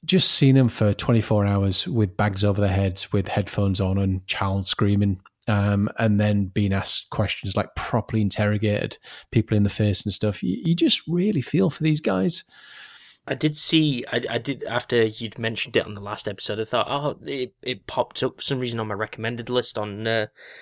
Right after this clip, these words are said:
Speaker 2: on YouTube, so I thought, "Fuck it, I'll give, I'll give this clip a, a quick watch."
Speaker 1: Yeah.
Speaker 2: It was some guy that had lied about
Speaker 1: Oh, shit, yeah.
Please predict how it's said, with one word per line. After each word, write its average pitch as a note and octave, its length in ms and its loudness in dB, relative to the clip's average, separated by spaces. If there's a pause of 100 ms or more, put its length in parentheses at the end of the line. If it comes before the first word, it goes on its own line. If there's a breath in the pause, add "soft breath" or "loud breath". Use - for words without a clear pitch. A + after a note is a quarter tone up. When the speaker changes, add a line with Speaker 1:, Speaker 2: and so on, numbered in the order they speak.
(140 loud breath)
Speaker 2:
on A2+ 120 2
YouTube, B2+ 400 -4
so B2 100 0
I A2+ 40 2
thought, A2+ 200 0
"Fuck - 240 -12
it, - 60 -14
I'll - 80 -14
give, G#2 260 -16
I'll G#2+ 120 -6
give G#2+ 300 -8
this A2 200 -4
clip - 280 -8
a, G2+ 260 -2
a G#2+ 40 -4
quick - 220 -10
watch." G#2 220 0
Speaker 1:
Yeah. F#2+ 140 6 (440 loud breath)
Speaker 2:
It B2+ 120 4
was C3 120 0
some D3+ 200 4
guy C#3 200 8
that C3+ 120 4
had A2 120 2
lied A2+ 340 0
about A#2 280 4
Speaker 1:
Oh, G#2 380 6
shit, - 380 0
yeah. F#2+ 260 -4